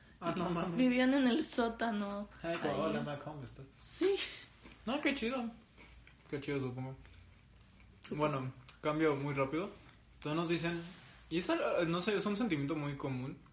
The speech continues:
Speaker 1: Más o menos estoy de acuerdo yo que alt is the new basic. Que sí entiendo, o sea, hay algunas bandas que ya,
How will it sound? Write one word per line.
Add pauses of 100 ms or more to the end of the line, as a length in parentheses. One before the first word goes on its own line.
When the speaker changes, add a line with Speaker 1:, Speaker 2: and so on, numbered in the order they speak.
(440)
Speaker 1:
Más
o
menos
estoy
de
acuerdo
yo
que (120)
alt
is
the
new
basic. (1300)
Que
sí
entiendo,
o
sea,
hay
algunas
bandas
que
ya,